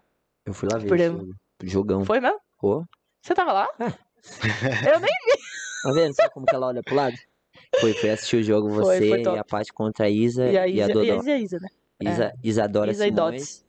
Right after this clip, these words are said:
Speaker 1: e Dots.
Speaker 2: É,
Speaker 1: E
Speaker 2: são,
Speaker 1: Isadora
Speaker 2: puta, duas
Speaker 1: Simões.
Speaker 2: grandes amigas, então foi um jogo bem, bem
Speaker 1: O duro é
Speaker 2: bacana.
Speaker 1: que
Speaker 2: Eu
Speaker 1: todo
Speaker 2: fiquei
Speaker 1: mundo se
Speaker 2: feliz.
Speaker 1: conhece, né?
Speaker 2: Hã?
Speaker 1: O duro é que também, isso que é,
Speaker 2: Todo mundo se
Speaker 1: que é
Speaker 2: conhece,
Speaker 1: difícil também,
Speaker 2: isso é
Speaker 1: né?
Speaker 2: difícil.
Speaker 1: É difícil
Speaker 2: A, a
Speaker 1: jogar
Speaker 2: menos
Speaker 1: junto.
Speaker 2: conhecida ali era a Paty. Então,
Speaker 1: É,
Speaker 2: assim, e
Speaker 1: e
Speaker 2: mesmo
Speaker 1: que,
Speaker 2: assim
Speaker 1: é, mesmo, menos conhecida pelo fato de jogar junto, assim,
Speaker 2: É,
Speaker 1: mas
Speaker 2: mas
Speaker 1: as
Speaker 2: é
Speaker 1: meninas
Speaker 2: mesmo assim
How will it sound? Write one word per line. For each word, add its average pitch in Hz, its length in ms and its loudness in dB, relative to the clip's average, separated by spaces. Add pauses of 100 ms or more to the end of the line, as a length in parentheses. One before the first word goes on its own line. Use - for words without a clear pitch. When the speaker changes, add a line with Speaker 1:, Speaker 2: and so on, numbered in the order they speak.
Speaker 1:
e - 120 -8
Dots. - 460 -14
Speaker 2:
É, 196 180 4
Speaker 1:
E - 40 0
Speaker 2:
são, 214 220 -2
Speaker 1:
Isadora 208 180 -4 (120)
Speaker 2:
puta, 196 100 2
duas 214 160 4
Speaker 1:
Simões. 220 40 -10
Speaker 2:
grandes 226 280 0
amigas, 202 380 0
então 196 200 0
foi 220 180 0
um 208 40 2
jogo 208 160 4
bem, 208 480 0
bem 196 120 0
Speaker 1:
O 202 40 -4
duro 196 60 4
é - 20 -6
Speaker 2:
bacana. 165 340 2
Speaker 1:
que 202 60 2
Speaker 2:
Eu 208 120 4
Speaker 1:
todo 208 80 0
Speaker 2:
fiquei 302 60 2
Speaker 1:
mundo 311 40 -2
se - 60 -12
Speaker 2:
feliz. 285 300 0
Speaker 1:
conhece, 131 80 -6 (200)
né? 214 120 4
Speaker 2:
Hã? 311 40 0 (200)
Speaker 1:
O - 40 -8
duro 123 140 4
é - 40 -8
que - 140 -18
também, 135 460 2
isso 123 220 -2
que - 80 2
é, 262 60 6
Speaker 2:
Todo 262 120 2
mundo 226 100 -8
se - 60 -12
Speaker 1:
que 143 60 2
é - 40 2
Speaker 2:
conhece, 226 200 0
Speaker 1:
difícil 262 160 -2
também, 117 200 0
Speaker 2:
isso 107 40 0
é 107 40 0
Speaker 1:
né? 107 80 0
Speaker 2:
difícil. - 440 -6 (120)
Speaker 1:
É - 100 0
difícil - 240 0
Speaker 2:
A, 233 40 4
a - 20 4
Speaker 1:
jogar 240 220 0
Speaker 2:
menos 269 120 2 (100)
Speaker 1:
junto. - 40 -18
Speaker 2:
conhecida 254 420 0
ali 208 180 0
era 277 120 4
a - 20 -4
Paty. - 380 -6 (420)
Então, 185 400 0
Speaker 1:
É, 190 100 2
Speaker 2:
assim, 175 320 -4
e - 100 -8
Speaker 1:
e 185 40 2
Speaker 2:
mesmo 196 180 4
Speaker 1:
que, 277 160 2
Speaker 2:
assim 226 300 0
Speaker 1:
é, 151 80 2
mesmo, 127 420 -2
menos 139 260 2
conhecida 156 440 2
pelo 202 200 0
fato 180 220 -2
de 175 100 -8
jogar 165 480 0
junto, 156 340 -2
assim, 208 100 0
Speaker 2:
É, 196 260 2
Speaker 1:
mas 175 60 -4
Speaker 2:
mas 185 240 2
Speaker 1:
as - 60 -2
Speaker 2:
é - 20 0
Speaker 1:
meninas - 240 2
Speaker 2:
mesmo 233 160 0
assim 233 180 -6